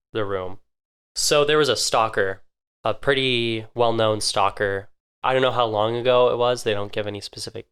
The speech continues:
dates or anything like that, but he was a very well-known stalker, and he went into the room, and he leaves the zone, and, oh, he gets super rich.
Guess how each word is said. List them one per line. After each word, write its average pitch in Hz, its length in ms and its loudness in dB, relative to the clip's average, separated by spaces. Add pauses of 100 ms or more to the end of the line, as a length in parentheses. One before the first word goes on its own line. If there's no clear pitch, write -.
(100)
dates 104 260 -6
or 113 40 -2
anything 113 200 -4
like 113 140 -6
that, 117 240 0
but 101 200 -2 (440)
he 139 80 0
was 127 100 2
a 131 60 4
very 156 180 4
well-known 147 280 2
stalker, 113 540 0
and 101 380 -2
he 147 240 -4
went 131 260 0
into 127 380 -2
the 110 140 -4
room, 110 380 2 (600)
and 101 560 -2 (580)
he 120 160 0
leaves 131 480 0
the 135 140 2
zone, 113 560 2
and, 104 460 -2 (500)
oh, 135 140 0
he - 240 -6
gets - 200 -4
super - 560 0
rich. - 500 -2